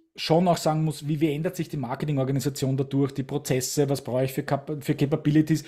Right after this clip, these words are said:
wie bringe ich dieses Wissen in die Organisation, nicht nur in die Marketingabteilungen, sondern generell in die Organisation hinein. Ja? Und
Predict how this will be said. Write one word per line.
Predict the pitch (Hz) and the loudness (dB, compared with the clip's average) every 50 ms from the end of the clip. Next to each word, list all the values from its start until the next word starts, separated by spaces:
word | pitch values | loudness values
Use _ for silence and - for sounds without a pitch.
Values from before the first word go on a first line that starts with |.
| - - _ | -14 -8 _
wie | 147 165 165 | 2 4 4
bringe | - - - 160 147 156 170 190 208 | 2 2 0 2 4 6 6 6 6
ich | 190 202 | 6 4
dieses | - 165 160 170 160 - 151 | 2 0 0 0 0 0 -2
Wissen | 165 170 - - 170 165 160 156 | -2 -2 -2 -4 -4 -4 -4 -2
in | - 170 160 160 160 160 143 | 0 2 2 4 4 2 2
die | 160 160 156 156 147 147 - - _ | 0 2 2 2 2 0 -4 -12 _
Organisation, | - 143 135 156 156 151 139 151 151 151 - 147 143 139 139 170 202 202 - - - - _ _ _ - | -4 -2 -2 0 0 0 0 -2 -2 -2 0 0 2 2 4 4 2 2 0 -4 -14 -20 _ _ _ -2
nicht | 170 208 208 | -2 0 0
nur | 233 | 0
in | 214 196 | 0 0
die | 196 | 0
Marketingabteilungen, | 165 143 160 - - 185 180 165 151 - 143 135 139 143 147 139 | 0 -2 -2 -4 -4 -4 -2 -4 -2 -2 -2 -2 -2 -4 -6 -6
sondern | 147 151 151 147 | -4 -4 -4 -2
generell | - 135 143 160 160 147 147 143 | 0 0 0 2 2 2 2 0
in | 147 143 | 2 2
die | 143 | 2
Organisation | 139 131 123 135 135 135 110 135 131 - - 123 120 117 | 4 4 2 2 0 -2 -2 -4 -4 -4 -4 -2 -2 -2
hinein. | 113 117 110 87 80 85 - _ _ _ _ _ _ - | -2 -2 -4 -6 -8 -14 -20 _ _ _ _ _ _ -2
Ja? | 120 120 139 151 - - - - - - - - - | 0 0 0 0 -2 -10 -20 -20 -18 -18 -20 -6 2
Und | - 156 160 160 165 165 160 - | 6 8 10 10 10 8 6 4